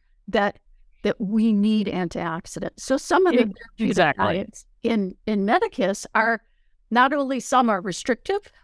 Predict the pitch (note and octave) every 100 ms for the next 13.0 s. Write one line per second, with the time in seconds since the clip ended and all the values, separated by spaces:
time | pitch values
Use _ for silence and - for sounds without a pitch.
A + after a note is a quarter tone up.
0 | - - - - - F4 D#4+ - G3+ F#3+
1 | G3+ A#3+ A3 E3+ - - _ _ _ -
2 | A#3 A#3 A#3 - G#3 - - F#3 - B3
3 | A#3+ B3+ C4+ - G#3 A3+ G#3+ - - -
4 | - C4+ C4 C4+ D4 C#4+ G3+ - - _
5 | _ _ A3 A#3 A#3 F#3+ - F3 - -
6 | _ _ _ - G3 - _ - B3 B3
7 | C4+ C4 C4 A3+ A#3 A#3+ G#3+ G#3 G#3 -
8 | A3+ G#3 G#3 - _ _ _ _ G3 G#3
9 | A3+ C#4 C#4+ B3 - A3+ A3 A3+ G#3+ G#3
10 | G#3+ - - A3+ A3 - G3+ A#3+ F#3+ F#3
11 | F#3+ G3 - - G#3+ B3 A3 A3 - -
12 | F#3+ G3 - - _ _ _ - F#3+ F3